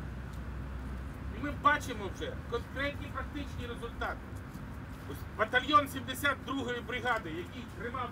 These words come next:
позиції в Авдіївці, одразу же після спільного навчання продемонстрував.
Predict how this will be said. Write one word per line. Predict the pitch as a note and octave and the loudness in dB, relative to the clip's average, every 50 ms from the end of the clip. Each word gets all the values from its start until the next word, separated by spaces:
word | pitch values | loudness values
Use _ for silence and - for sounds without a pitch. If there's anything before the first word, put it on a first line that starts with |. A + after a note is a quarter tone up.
| - - | -4 -6
позиції | A3 G#3+ A#3+ B3 A#3 A3+ - G3 F3+ F3 | -8 -6 -6 -6 -6 -6 -6 -6 -6 -4
в | E3+ F#3 | -4 -4
Авдіївці, | - - - C4+ C#4 C#4+ C#4 C4 B3+ C4+ - - - - - | -4 -4 -4 -2 -2 -4 -4 -6 -8 -8 -10 -10 -10 -6 -4
одразу | - - - C4+ D4 C4+ B3 A3 G#3 | -2 6 10 12 12 12 12 8 2
же | - G#3 G3+ - | -2 -4 -2 -2
після | C#4+ C#4 B3+ - - G#3+ F#3 | -2 -2 -2 -2 -4 -6 -6
спільного | - - C4+ C4+ - - - - - - | -6 -8 -8 -8 -8 -8 -8 -8 -6 -6
навчання | - - - - - - - C4 C#4 C#4+ - - - - - - - - - - - - - - - - - - - - - - - - - - - - - - | -8 -8 -8 -8 -6 -6 -4 -4 -4 -4 -4 -4 -6 -6 -6 -6 -6 -6 -6 -6 -6 -6 -6 -6 -6 -6 -6 -6 -6 -6 -8 -8 -8 -8 -8 -8 -6 -6 -6 -6
продемонстрував. | F#3+ G3 G3+ A3+ A3 - - - - - A3+ A3+ A3+ A#3 G#3 - | -4 -4 -4 -4 -4 -4 -6 -6 -8 -8 -8 -6 -4 -4 -4 -4